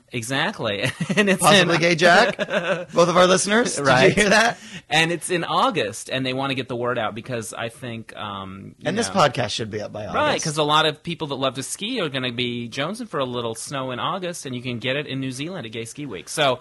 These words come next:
Speaker 1: I'm going down there to meet the organizers and talk about all that. And one of the things that was offered
Speaker 2: Yes.
Speaker 1: on my itinerary
Speaker 2: But you had a choice.
Speaker 1: I did. I
Speaker 2: That
Speaker 1: could
Speaker 2: day, you
Speaker 1: choose
Speaker 2: had two things.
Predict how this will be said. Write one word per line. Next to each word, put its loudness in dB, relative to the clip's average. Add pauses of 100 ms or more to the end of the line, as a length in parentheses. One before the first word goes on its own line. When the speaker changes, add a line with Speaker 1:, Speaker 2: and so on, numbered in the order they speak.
(160)
Speaker 1:
I'm -4
going 0
down 0
there -2
to -4
meet -4
the -6
organizers -2
and -10
talk -6
about -2
all -2
that. -8 (180)
And -4
one 0
of -2
the -4
things -6
that -6
was -8
offered -4
Speaker 2:
Yes. -4
Speaker 1:
on -6
my -8
itinerary -12
Speaker 2:
But 2
you 4
had 6
a 0
choice. 2 (320)
Speaker 1:
I -2
did. 2
I -2
Speaker 2:
That 8
Speaker 1:
could -2
Speaker 2:
day, 8
you 4
Speaker 1:
choose 6
Speaker 2:
had 0
two 0
things. -6